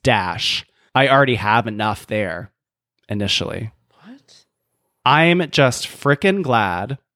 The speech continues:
I'm starting to get all the references all you muggles throw around all the time. Don't worry, I will most definitely be continuing with this series." Smiley face. Parentheses. Italics. <laughs>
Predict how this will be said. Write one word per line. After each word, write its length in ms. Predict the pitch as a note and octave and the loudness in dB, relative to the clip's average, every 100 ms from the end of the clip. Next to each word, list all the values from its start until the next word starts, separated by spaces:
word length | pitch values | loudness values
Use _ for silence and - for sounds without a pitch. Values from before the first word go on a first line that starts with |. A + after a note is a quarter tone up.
| - | -2
I'm 240 | A2+ A2+ | 0 0
starting 480 | G#2 - B2 B2+ C#3+ | -2 2 4 2 0
to 140 | - | -2
get 380 | B2+ A2+ G#2+ G#2 _ - | -2 0 0 -2 _ 0
all 220 | B2 D3+ | 4 4
the 120 | D#3+ | 4
references 840 | D3 C#3+ - A2 - G2+ G2+ G#2+ - | 4 2 0 -6 -4 -4 -4 -6 0
all 160 | A#2 A#2 | 4 4
you 220 | A2+ A2+ | 2 0
muggles 720 | G#2 C3+ E3+ G2+ - - - | 2 2 2 0 -4 -8 -10
throw 340 | - A2+ G2+ | -4 0 2
around 400 | G2 F#2 F2 F2+ | 2 -2 -4 -4
all 100 | F2+ | -6
the 100 | F2 | -6
time. 500 | F2+ - F#2 - A2+ - _ _ _ | -8 -10 -10 -14 -18 -20 _ _ _
Don't 240 | - A#2+ - | 2 2 4
worry, 480 | E3 C#3 A#2+ A#2+ A2 _ | 4 6 4 2 -2 _
I 140 | B2 B2 | 0 2
will 220 | A#2 B2 | 4 2
most 360 | A#2 A2+ - - | 4 2 0 0
definitely 520 | C3+ D3+ F3+ F3 E3+ | 2 2 2 2 4
be 180 | D3 C#3+ | 4 2
continuing 760 | D3+ C#3 - C3 A#2 A2 A2 | 0 0 0 2 2 2 0
with 180 | G#2+ - | -4 -2
this 180 | G#2+ G2+ | -2 -2
series." 680 | - F2+ E2+ - - - - _ _ _ _ | -2 -4 -4 -8 -10 -12 -14 _ _ _ _
Smiley 580 | - - A#2 G#2 G2 - | -6 0 4 4 2 -2
face. 520 | - - - - - _ _ _ - | -6 -8 -10 -10 -12 _ _ _ -2
Parentheses. 880 | D3+ C3+ G#2 F#2+ - - - - - _ _ - | 2 2 2 -2 -4 -8 -10 -12 -14 _ _ -4
Italics. 800 | - F#2+ F#2 - - - - - _ _ | -2 -2 -2 -6 -14 -12 -10 -12 _ _
<laughs> 80 | - | -8